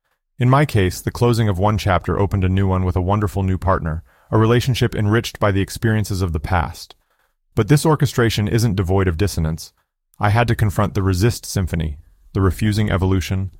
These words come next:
stifling inner self transformation. I had to acknowledge the pains and regrets of the past to allow the music of the present to play harmoniously. My past, with its trials and tribulations,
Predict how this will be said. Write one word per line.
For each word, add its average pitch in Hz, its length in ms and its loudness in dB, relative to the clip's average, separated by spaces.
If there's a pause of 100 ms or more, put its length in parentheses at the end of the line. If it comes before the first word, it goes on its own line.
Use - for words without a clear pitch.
(200)
stifling 110 600 0
inner 101 260 0
self 98 300 -2
transformation. 87 840 -4 (960)
I 98 40 4
had 143 160 4
to 135 100 4
acknowledge 110 420 2
the 95 80 -4
pains 107 400 -2
and 95 100 0
regrets 95 360 0
of 87 60 -6
the 87 60 -2
past 92 440 -2
to 95 100 -2
allow 92 220 2
the 95 80 -2
music 95 360 -2
of 87 100 -4
the 90 60 -4
present 85 420 -2
to - 60 -6
play 92 260 -2
harmoniously. 85 840 -2 (920)
My 95 120 2
past, 85 540 -2 (320)
with 95 120 0
its 101 160 -2
trials 92 440 0
and 90 100 -2
tribulations, 85 840 -2